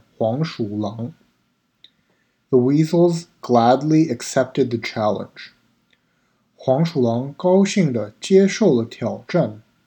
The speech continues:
They immediately attacked the mouse army in large numbers.他们立即集体攻击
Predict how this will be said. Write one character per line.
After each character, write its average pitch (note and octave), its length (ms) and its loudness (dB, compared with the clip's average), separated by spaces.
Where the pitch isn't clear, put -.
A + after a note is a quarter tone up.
They C#3+ 200 6
immediately F#3 680 4
attacked - 600 -4
the C3 100 0
mouse A#2 520 -2
army B2+ 560 -4
in A2 280 -6
large B2+ 600 0
numbers. A2+ 720 -10
他 - 100 -2
们 E3 240 8
立 F#3 160 6
即 A#2 420 -2
集 B2+ 340 0
体 C3 260 -4
攻 D3 320 -2
击 D#3 420 -4